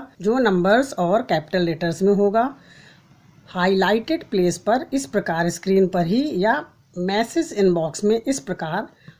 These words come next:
हाईलाइटेड प्लेस पर होगा। ईजी होगा, मेमोराइज या कॉपी कर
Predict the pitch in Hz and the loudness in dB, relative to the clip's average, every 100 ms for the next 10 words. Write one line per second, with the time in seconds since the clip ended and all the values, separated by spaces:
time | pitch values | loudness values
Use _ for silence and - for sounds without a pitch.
0 | - 180 185 180 220 262 320 - 175 165 | -12 -4 -2 0 0 -2 -6 -2 -2 -2
1 | - 202 277 - _ _ _ 214 190 156 | -2 -2 -2 -6 _ _ _ -4 -4 -4
2 | - _ _ _ _ _ _ 196 180 185 | -10 _ _ _ _ _ _ -4 -2 0
3 | 226 226 220 240 254 - 185 185 185 180 | 0 0 2 0 0 -4 0 0 2 2
4 | 196 185 202 185 156 143 202 226 240 | 0 0 0 -2 -6 -6 -4 2 2